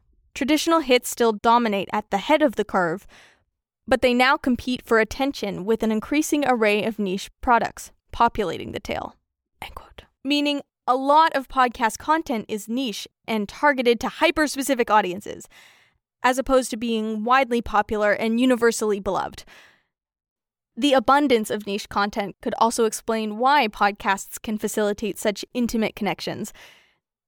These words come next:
There are hundreds of thousands of podcasts to choose from. It's very likely that you'll find something out there that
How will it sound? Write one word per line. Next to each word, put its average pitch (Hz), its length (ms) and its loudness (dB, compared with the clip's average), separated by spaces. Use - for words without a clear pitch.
There 240 140 4
are 233 80 4
hundreds 285 460 2
of 220 140 -2
thousands 214 480 2
of 196 160 -2
podcasts 190 540 2
to 208 120 -8
choose 240 260 -2
from. 120 300 -6
It's 240 180 0
very 311 320 4
likely 254 400 2
that 233 160 0
you'll 226 120 2
find 220 300 2
something 214 380 -2
out 214 200 0
there 208 280 0
that - 200 -6